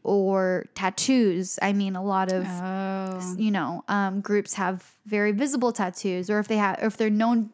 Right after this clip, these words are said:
Speaker 1: they have, like, previous offenses for graffitiing certain things, um, that are, you know, a form of hate crime, 'cause it's still,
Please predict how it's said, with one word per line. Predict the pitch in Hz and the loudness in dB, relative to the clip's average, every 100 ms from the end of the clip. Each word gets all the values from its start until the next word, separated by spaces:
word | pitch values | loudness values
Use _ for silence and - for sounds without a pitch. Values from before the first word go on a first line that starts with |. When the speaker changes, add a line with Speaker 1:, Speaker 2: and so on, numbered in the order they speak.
| _ | _
Speaker 1:
they | |
have, | 233 226 | 0 2
like, | 220 - | -2 -4
previous | - 269 262 254 240 | -4 -2 2 2 2
offenses | 240 214 220 220 233 - | 0 0 -2 0 -4 -2
for | 233 233 | 0 2
graffitiing | 233 220 269 262 220 165 - 202 _ _ | 0 0 0 2 0 -2 -8 -10 _ _
certain | - - 214 196 196 | -8 -2 0 0 -2
things, | 185 160 - 208 - - - - _ - | -4 -6 -6 -6 -6 -8 -20 -20 _ -4
um, | 202 196 190 180 185 | 0 2 2 0 -2
that | 202 196 | 0 0
are, | 190 - | 0 -2
you | 208 | -2
know, | 196 - - - _ _ _ _ | -2 -2 -4 -8 _ _ _ _
a | - | -6
form | 202 196 196 | -2 -2 0
of | 170 180 - | -2 -4 -10
hate | _ 208 - | _ -2 -2
crime, | - 175 208 | -4 -2 -4
'cause | 202 220 196 | -2 0 0
it's | - | -2
still, | - 214 185 190 | 0 2 4 0